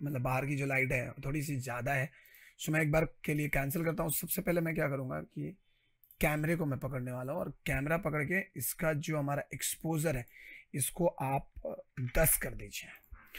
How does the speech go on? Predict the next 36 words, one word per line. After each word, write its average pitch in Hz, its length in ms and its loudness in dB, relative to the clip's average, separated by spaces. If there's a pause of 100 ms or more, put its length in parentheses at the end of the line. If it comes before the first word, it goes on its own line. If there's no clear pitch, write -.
(260)
दस 190 120 10
करिए। 220 300 10
अभी 160 300 8
देखो, 185 300 8
थोड़ा 170 240 8
सा 165 120 8
ये 185 120 10
अंधेरा 143 380 4
हो 113 80 2
जाएगा। 95 260 -4
अभी 127 180 -2
जैसे 143 260 4
ही 180 40 8
आपने 165 180 4
दस 156 220 6
किया 147 140 0
ना, 135 80 0
ये 147 160 -2
थोड़ा 151 160 6
अंधेरा 139 220 4
हो 120 80 -2
जाएगा। 107 220 -6 (440)
तो - 60 -4
अंधेरा 185 420 10
होने 196 220 10
के 190 60 8
साथ 160 180 6
साथ 175 160 4
फिर 180 140 2
मैं 175 140 2
लाइट 147 320 2
को 156 120 -2
थोड़ा 143 160 0
सा 151 140 0
बढ़ाऊंगा। 120 580 -2 (680)
तो 175 400 4